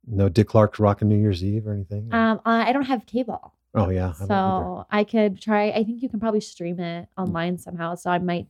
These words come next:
Speaker 2: do, like, stream the ball drop. But, um, Duke, I tried to, like, let Duke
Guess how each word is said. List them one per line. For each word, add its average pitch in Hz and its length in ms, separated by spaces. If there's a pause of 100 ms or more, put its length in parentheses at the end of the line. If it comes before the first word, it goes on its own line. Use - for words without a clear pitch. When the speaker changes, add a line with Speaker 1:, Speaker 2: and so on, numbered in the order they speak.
Speaker 2:
do, - 140
like, - 160
stream 170 400
the 170 80
ball 143 220
drop. - 380
But, 90 260 (720)
um, 175 460 (240)
Duke, 214 260
I 214 80
tried 226 260
to, 233 60
like, 208 160
let 170 320
Duke 170 200